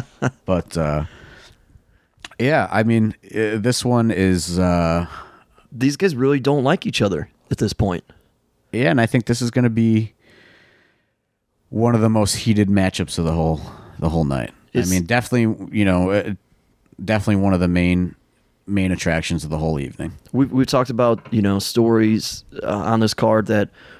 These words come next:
Speaker 1: were quick to build to this, and this is one that, uh, as we said, has been building for a long time. At Hell on Earth, P M E lost. Uh, Philly is one of the guys that gets pinned at Jersey City. Then they lose it, Keep Their Heads Ringing.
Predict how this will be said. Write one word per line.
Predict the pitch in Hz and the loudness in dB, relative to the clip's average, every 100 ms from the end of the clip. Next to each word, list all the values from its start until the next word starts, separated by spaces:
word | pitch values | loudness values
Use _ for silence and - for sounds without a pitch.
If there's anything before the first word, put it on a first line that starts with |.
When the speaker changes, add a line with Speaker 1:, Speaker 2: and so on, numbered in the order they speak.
| _ | _
Speaker 1:
were | - 107 107 101 98 - _ _ _ | -2 2 4 2 0 -4 _ _ _
quick | - 220 220 - | -2 -2 -2 -8
to | - 127 | -2 0
build | 139 147 | 2 0
to | - | 0
this, | 156 180 - - | 0 0 -4 -2
and | 104 101 101 | 0 0 0
this | 117 135 | 0 0
is | 131 | -2
one | 107 110 113 120 - - _ - | 2 4 4 0 -6 -20 _ -2
that, | 110 104 104 - | 0 2 0 -2
uh, | 98 | -2
as | 90 95 104 | 0 0 -2
we | |
said, | 104 120 | -2 -2
has | 101 | 0
been | 110 | -2
building | 90 107 113 110 101 - - - | 2 2 4 2 0 -4 -18 -20
for | - 117 117 | -8 -2 0
a | 113 | 2
long | 107 101 104 107 107 110 _ - | 2 2 2 2 0 -2 _ -10
time. | - 117 107 | -2 0 0
At | 92 | -2
Hell | 110 123 | 0 2
on | 110 | 2
Earth, | 110 127 143 - - - - - | 2 0 -2 -12 -20 -20 -20 -8
P | 110 | -4
M | 98 | -2
E | 95 | 0
lost. | 113 127 127 123 - 143 - - | 2 2 0 -4 -12 -18 -20 -12
Uh, | 107 92 95 90 - - - | -6 -4 -4 -4 -8 -20 -16
Philly | - 143 139 135 | -2 0 2 2
is | 123 | 0
one | 113 | 0
of | 113 | 2
the | 107 | 2
guys | 107 | 0
that | 104 | -4
gets | 101 | -10
pinned | - 131 117 | -4 0 0
at | 98 | -2
Jersey | 95 90 - | -6 -8 -6
City. | - 151 139 135 | -2 0 2 2
Then | 113 95 | 0 -2
they | |
lose | 95 98 90 | 0 -2 -2
it, | - | -6
Keep | - - | -10 -8
Their | - | -4
Heads | 131 131 117 | -2 -2 0
Ringing. | 127 123 120 | 0 2 -2